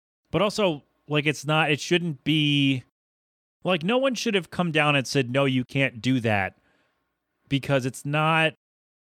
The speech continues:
saying it's not a big deal is, it seems like I'm dismissing it, but it, what I mean is it's a, it's a small thing that can go a long way for a lot of different people, right? Because I have no,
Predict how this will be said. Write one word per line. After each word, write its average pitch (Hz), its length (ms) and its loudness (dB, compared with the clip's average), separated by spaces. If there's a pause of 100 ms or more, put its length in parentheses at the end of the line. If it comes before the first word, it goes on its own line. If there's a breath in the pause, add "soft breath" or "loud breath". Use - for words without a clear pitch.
(360)
saying 247 280 0
it's 208 120 -2
not 202 160 2
a 180 40 0
big 151 200 -2
deal 135 220 0
is, 104 160 -8
it 139 180 -6
seems 160 320 -4
like 139 120 0
I'm 131 120 2
dismissing 120 520 -2
it, 123 140 0
but 135 140 2
it, 135 160 0 (320 loud breath)
what 208 120 0
I 220 60 2
mean 254 160 2
is 180 120 2
it's 156 160 -2
a, 151 200 0
it's - 120 -10
a 165 60 0
small 233 420 0
thing 147 540 0 (380 soft breath)
that 156 160 0
can 156 100 -6
go 180 220 -2
a - 20 0
long 170 280 -2
way 151 240 0
for 127 160 -2
a 123 60 2
lot 117 200 0
of 104 120 -6
different 107 300 -6
people, 95 360 -14 (300)
right? 135 240 0
Because 131 260 -2
I 190 300 0
have 131 280 -2
no, 147 480 0